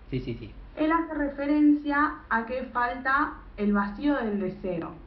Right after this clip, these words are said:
Speaker 1: Ajá.
Speaker 2: y que por eso son inmortales. Y abajo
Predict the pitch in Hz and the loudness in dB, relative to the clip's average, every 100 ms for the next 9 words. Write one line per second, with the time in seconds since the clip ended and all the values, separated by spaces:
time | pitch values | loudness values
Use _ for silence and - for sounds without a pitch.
0 | - 151 - 117 - - 214 220 233 254 | -6 -4 -2 -4 -8 -4 -2 0 0 -2
1 | 285 - 247 233 214 202 190 180 170 165 | -6 -10 -4 2 2 2 0 -2 0 -2
2 | 160 - - - - - - - - - | -6 -14 -18 -18 -18 -18 -20 -20 -20 -20
3 | - - - 370 339 349 392 381 - - | -20 -20 -12 0 2 4 2 2 -2 0
4 | 339 359 - | 2 2 -2